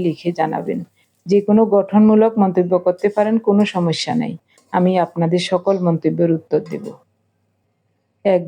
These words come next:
বেশ ভাজা হয়ে গেছে, আরও একটু সরিষার তেল দিয়ে বাকি মাছগুলো দিয়ে দেব। একটা মাছও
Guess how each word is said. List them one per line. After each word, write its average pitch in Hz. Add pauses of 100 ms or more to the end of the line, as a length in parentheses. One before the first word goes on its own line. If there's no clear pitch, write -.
বেশ 185 (200)
ভাজা 170
হয়ে 196
গেছে, 196 (460)
আরও 180 (100)
একটু 208
সরিষার 180
তেল 185
দিয়ে 175 (140)
বাকি 165
মাছগুলো 165
দিয়ে 170
দেব। - (3250)
একটা 202
মাছও 180